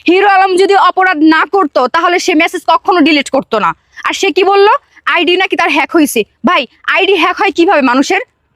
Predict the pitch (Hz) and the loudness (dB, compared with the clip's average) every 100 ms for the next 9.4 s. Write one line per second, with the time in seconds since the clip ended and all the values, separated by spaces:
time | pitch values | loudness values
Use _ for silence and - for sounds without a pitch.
0 | _ _ - - 349 349 - 415 339 392 | _ _ -10 -4 -2 -2 -2 0 2 0
1 | 403 381 392 403 415 359 359 330 359 359 | 0 0 0 0 -2 -2 -2 0 -2 0
2 | 330 294 349 330 349 311 277 359 294 240 | 0 0 -2 -2 0 -2 0 0 0 -2
3 | - - 269 339 - 311 339 - 339 320 | -6 -6 -4 -2 0 0 -2 -2 -2 0
4 | 311 392 349 320 392 - - - 254 285 | -2 -2 0 0 0 -4 -12 -2 0 2
5 | 370 311 269 294 330 320 285 294 320 - | 0 0 0 0 0 0 0 0 -2 -2
6 | 277 - 208 190 _ - - 330 330 339 | -2 -2 -6 -6 _ -8 -4 -2 0 2
7 | 330 330 381 339 330 370 359 285 262 320 | 2 0 -2 -2 0 2 2 0 0 0
8 | 311 320 359 302 311 359 302 220 - _ | 2 0 0 0 0 0 0 -2 -6 _
9 | _ - 403 440 | _ -2 0 0